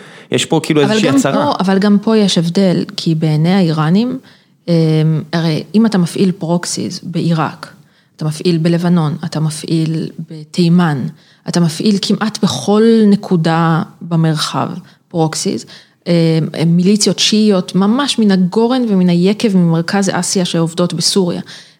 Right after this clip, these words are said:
Speaker 2: אה, אז אלה, הם מיועדים להיות בשר תותחים.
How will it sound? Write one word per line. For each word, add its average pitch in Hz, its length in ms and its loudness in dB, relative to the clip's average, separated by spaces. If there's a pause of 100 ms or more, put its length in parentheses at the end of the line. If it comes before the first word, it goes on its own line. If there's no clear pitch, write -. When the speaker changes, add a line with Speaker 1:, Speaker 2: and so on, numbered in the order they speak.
Speaker 2:
אה, 180 60 0 (800)
אז 190 160 0 (100)
אלה, 339 220 4 (280)
הם 247 180 4
מיועדים 247 540 4
להיות 208 300 0
בשר 160 220 -2
תותחים. 160 460 -4